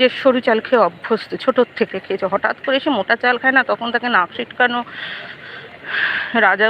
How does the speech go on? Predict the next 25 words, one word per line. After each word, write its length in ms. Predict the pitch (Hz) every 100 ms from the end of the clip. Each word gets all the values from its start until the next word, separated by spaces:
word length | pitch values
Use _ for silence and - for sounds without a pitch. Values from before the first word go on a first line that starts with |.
| 226
উজিরের 380 | 214 226 240 233 220
এই 100 | 247 247 233
ওই 80 | 233 208
বলাটা 300 | 202 220 277 240
উচিত 200 | - 294 185
নয়, 140 | 170 - - - - - 160 175 165 - - - - - -
কারণ 180 | 240 254 240 _ _ _
সে 100 | 247 285
তো 40 | 220
জন্ম 200 | 226 226 285
থেকে 160 | 320 330 - _
সেরকম, 360 | 302 294 330 330 320 - - - - - 277 294
ও 20 | 311 233 269
জন্ম 220 | 277 330 349
থেকে 160 | 359 381
ওর 80 | 330 285 269 262 285
ভাগ্যে 240 | 269 285 294
ছিল 120 | 320 302 240
ওরকমভাবে 500 | 247 277 269 262 226 196
বড় 140 | 180 196
হওয়া, 180 | - 185 - - - - -
তখন 200 | 220 262 254
হিংসা 300 | 240 254 269 277
করে 120 | 285
ওগুলি 200 | 254 254